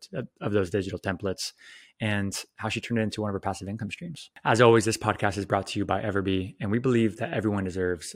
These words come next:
the opportunity to pursue their passions and really live life on their own terms. We believe that making e-commerce accessible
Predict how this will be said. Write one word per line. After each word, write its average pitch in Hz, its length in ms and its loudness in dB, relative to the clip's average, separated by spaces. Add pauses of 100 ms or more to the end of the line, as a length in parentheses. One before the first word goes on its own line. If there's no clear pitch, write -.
the 120 120 -4
opportunity 90 680 -4
to 98 360 4 (220)
pursue 110 240 0
their 107 80 6
passions 101 720 -4
and 95 420 -4 (180)
really 110 160 0
live 101 220 0
life 92 240 0
on 95 80 -6
their 87 100 -4
own 85 80 -6
terms. - 380 -10
We 117 80 6
believe 127 340 6
that 117 120 0
making 101 320 -2
e-commerce 104 400 -6
accessible 92 680 -4